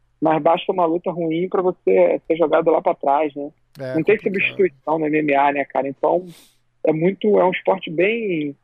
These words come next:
Speaker 1: bem ingrato, cara. Se você não tiver no momento certo, na hora certa,
Speaker 2: É, eu
Speaker 1: não
Speaker 2: falo
Speaker 1: acordar bem naquele dia. Eu já vi, eu já vi, assim, já fui pra luta, Vanderlei acordou com quarenta e tantos graus de febre.
Speaker 2: Ah.
Speaker 1: Cara, e, e ia lutar com o Rich Franklin,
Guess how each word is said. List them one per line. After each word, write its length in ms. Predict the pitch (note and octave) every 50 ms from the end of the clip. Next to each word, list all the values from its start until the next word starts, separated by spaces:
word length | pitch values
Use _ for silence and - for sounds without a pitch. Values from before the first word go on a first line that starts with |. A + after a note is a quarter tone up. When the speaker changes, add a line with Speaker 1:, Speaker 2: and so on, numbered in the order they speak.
| _ _ _ _ _ - _ -
Speaker 1:
bem 240 | C#3 D3 E3+ G#3 G#3+
ingrato, 480 | F#3 D#3+ C#3+ C#3+ D3+ E3 F3 - -
cara. 160 | - _ - -
Se 280 | _ _ _ _ _
você 120 | E3+ E3+ E3
não 20 | -
tiver 160 | - D#3 E3
no 60 | E3+ E3+
momento 340 | E3 D#3+ D3+ D#3+ E3+ D#3+ _ _ _
certo, 260 | D#3 D#3+ E3 - -
na 20 | D3+
hora 260 | D3+ D#3 D3+ D3+ - _ _
certa, 600 | - D#3 E3 E3+ D#3+ C#3+ B2+ C3 C3+ C#3 C#3+ C#3 C#3+
Speaker 2:
É, 40 | D#3+
eu 40 | D#3
Speaker 1:
não 100 | E3 E3
Speaker 2:
falo 140 | F#3 F#3+ F3
Speaker 1:
acordar 240 | D3+ D3+ E3 D#3+
bem 160 | D#3 D#3 E3+ E3+
naquele 320 | E3+ - _ _ D#3+ D3+
dia. 100 | - _ -
Eu 60 | G3
já 100 | - B3+
vi, 280 | G3+ D#3+ G#3 A#3 A#3 - _ _ _ _ _ _
eu 100 | E3 E3
já 140 | G3+ G3
vi, 160 | E3+ D3+ G3+ G#3
assim, 340 | F#3+ - _ G#3 F#3+ D#3+
já 140 | C#3+ D3 D3
fui 140 | - F#3 F3+
pra 160 | - F#3 E3
luta, 280 | D#3 D#3 F3+ F3+ - F#3
Vanderlei 540 | E3 F3+ F3 F3 E3 D#3 D3+ D#3+ E3+ F3 F3+
acordou 380 | F3 - F3+ D#3 D3+ D#3 D#3+
com 340 | - - F#3 E3+ D#3+ D3+ C#3+ - _ _ _ _ _ _
quarenta 460 | - D#3+ D3 D3 D#3 F#3 G3+ - G3
e 60 | D#3+
tantos 360 | - _ E3+ F3+ F3+ - D#3+ C#3+
graus 260 | C3+ C#3+ C#3+ D#3 E3
de 80 | D#3+ E3+ - _ _
febre. 420 | - D#3 D3+ D#3+ E3+ F3 F#3 F#3+ A3
Speaker 2:
Ah. 340 | A3+ A3+ A2+ G#2+ - - - - - _ _ _ _
Speaker 1:
Cara, 280 | - E3 D#3+ D3+ D3+ - - - -
e, 60 | C#3
e 420 | C#3 C3+ C3+ C3 - - - C3+ D3+
ia 80 | D3+ E3
lutar 360 | E3+ E3 - _ E3 D#3+ D#3+
com 160 | - - F3+
o 60 | D#3
Rich 260 | D#3 F#3 F3+ - - _
Franklin, 480 | D#3 D#3 D#3+ F3 D#3+ - - C3+ B2